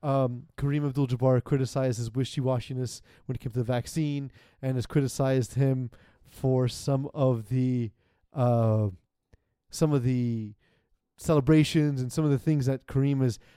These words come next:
uh, decided to be immature. It's hard to get criticism from Kareem Abdul-Jabbar because of, uh, not only who he was as a basketball player, but, you know, it's rare for that level of excellence to be that level of activism as well. And, uh,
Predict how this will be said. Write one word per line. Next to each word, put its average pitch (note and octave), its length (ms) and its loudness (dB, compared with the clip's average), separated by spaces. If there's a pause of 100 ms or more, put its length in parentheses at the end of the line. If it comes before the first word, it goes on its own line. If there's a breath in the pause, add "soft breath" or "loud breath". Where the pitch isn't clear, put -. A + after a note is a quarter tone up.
(180 soft breath)
uh, A#2 280 -2
decided C3 360 0
to A2+ 60 -16
be B2+ 140 -2
immature. C3+ 520 0 (840 soft breath)
It's A4+ 200 -2
hard F#3+ 320 8
to G#3+ 60 2
get G#3 140 -2
criticism G#3 500 -4
from G3 180 -6
Kareem F#3 300 -4
Abdul-Jabbar D#3+ 640 2
because D3 640 0 (160)
of, B2 340 -2
uh, A#2 360 0
not D#3 180 4
only D#3+ 240 6
who C#3+ 160 2
he D#3 80 6
was C#3 180 2
as B2+ 120 -2
a B2+ 40 -6
basketball C3+ 380 -2
player, D#3+ 240 0
but, B2+ 180 -4 (840 soft breath)
you E3 100 -2
know, C3 180 -2 (400)
it's A#2+ 160 -4
rare D#3 460 6
for D#3+ 140 -2
that D3+ 160 4
level C#3+ 340 4
of C3 120 2
excellence D3 460 -4
to - 100 -14
be C3+ 240 -2
that C3 220 -2
level C3 300 2
of A#2 80 -2
activism B2+ 640 -2
as A#2 140 -2
well. C#3 340 0 (400 soft breath)
And, C#3 460 -4
uh, B2 220 -2